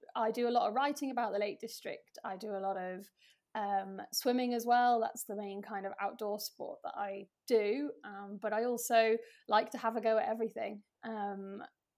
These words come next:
the kind of, I guess, journey that's got me here, I've done lots of jobs over loads of years, seasonal jobs and, uh, fun jobs and not fun jobs and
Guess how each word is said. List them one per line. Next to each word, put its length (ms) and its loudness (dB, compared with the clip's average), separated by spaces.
the 180 -4
kind 240 -4
of, 80 -4
I 60 -4
guess, 260 -2
journey 420 2
that's 220 -6
got 260 2
me 200 -8
here, 320 0
I've 140 -2
done 280 2
lots 240 0
of 100 -8
jobs 440 0
over 500 0
loads 340 2
of 100 -6
years, 720 4
seasonal 500 -2
jobs 420 -8
and, 400 -6
uh, 320 0
fun 300 2
jobs 360 4
and 200 -8
not 200 0
fun 200 -4
jobs 400 2
and 200 2